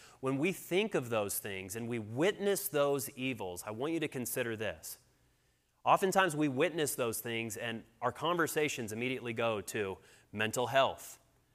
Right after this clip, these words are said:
and gun legislation and hate speech legislation and how we eradicate human exploitation. And don't get me wrong, those are good things to talk about. Those are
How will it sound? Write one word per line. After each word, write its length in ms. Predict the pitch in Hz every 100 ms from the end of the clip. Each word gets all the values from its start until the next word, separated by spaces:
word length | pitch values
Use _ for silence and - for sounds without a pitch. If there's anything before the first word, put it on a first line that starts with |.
| _ _ _ _
and 320 | 117 110 104 - - _ _ _ _ -
gun 240 | 127 143
legislation 800 | 123 107 104 113 98 87 90 78 _ _ _ _ _ -
and 400 | 120 120 117 - - _
hate 280 | - 139 147
speech 600 | - - 131 92 - - - -
legislation 760 | 120 110 - 117 101 - 85 80 _ _ _ _ _ -
and 280 | 123 117 - -
how 220 | - 139
we 120 | 147
eradicate 600 | 139 131 135 - 135 123 -
human 340 | - 135 131
exploitation. 800 | 123 120 127 123 - 135 - 110
And 120 | 101
don't 160 | 107 113
get 100 | 123
me 80 | 120
wrong, 300 | 131 135 101
those 220 | 120 135
are 260 | 147 139 127
good 480 | 104 127 127 123 -
things 360 | 127 120 123 101
to 100 | 110
talk 320 | 123 123 120
about. 260 | 104 92 87 - -
Those 180 | 127 123
are 180 | 127 110